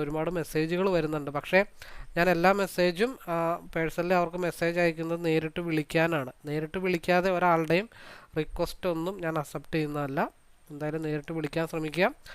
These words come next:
നമുക്ക് ലൈവിലേക്ക് പോവാം. അതേപോലെ, <coughs> സോറി, പനിയാണ്.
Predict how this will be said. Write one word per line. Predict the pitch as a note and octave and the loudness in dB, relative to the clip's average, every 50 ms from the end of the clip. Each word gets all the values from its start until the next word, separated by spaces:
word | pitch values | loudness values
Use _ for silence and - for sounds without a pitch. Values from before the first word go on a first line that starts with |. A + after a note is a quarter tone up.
| - - - - - - | -18 -16 -18 -18 -14 -10
നമുക്ക് | - D3 D3+ C#3+ - G#3 C4 D4 G#3+ F3+ | -8 -8 -8 -2 -2 -2 -2 0 2 2
ലൈവിലേക്ക് | D#3+ D3+ D3 D3 C#3+ D3+ C#3 D3 C#3 B2+ | 2 2 2 0 -2 -4 -4 -6 -8 -10
പോവാം. | B2+ - - - - - - - - - - - - - - - - - - - - - - - - - - - - - - - - _ - _ - - D#3 | -12 -14 -16 -20 -20 -20 -20 -20 -20 -20 -20 -20 -20 -18 -18 -18 -18 -20 -20 -20 -20 -20 -20 -20 -20 -20 -20 -20 -20 -20 -20 -20 -20 _ -20 _ -8 -4 0
അതേപോലെ, | D#3+ E3 E3 F3 F#3+ G3 F#3+ F#3+ A3 - - - - - - - - - - - - - - | 0 2 4 4 6 8 10 8 8 8 2 -8 -18 -18 -18 -18 -20 -20 -20 -20 -20 -4 0
<coughs> | - A4+ - - - - - - - - - A#3+ A#3+ F3+ | 0 2 12 12 12 12 12 12 12 12 12 12 12 12
സോറി, | F3 E3+ D#3+ E3+ F#3+ - - - D#3+ E3 - - | 12 6 6 4 0 0 -4 -4 -4 -2 4 6
പനിയാണ്. | E3 D#3 D3+ D#3+ F#3 G3 F3 E3+ | 6 6 6 6 6 6 8 6